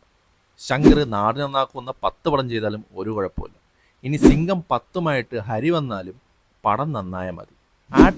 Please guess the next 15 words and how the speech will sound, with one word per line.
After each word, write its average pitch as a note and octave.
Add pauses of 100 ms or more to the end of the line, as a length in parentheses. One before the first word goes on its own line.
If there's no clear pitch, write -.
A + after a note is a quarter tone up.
least F3+
സ്ഥിരം F3+
പണ്ണ D#3
സാധനം B2+
നന്നായി A#2+
പണിയാൽ G2 (280)
അതും C#3 (140)
no G2+ (180)
problem. - (320)
ഗൗതം D#3
വാസുദേവ D#3
മേനോൻ G2+ (100)
അയാളുടെ A2+
ഒരു B2+
ഓണർ G2+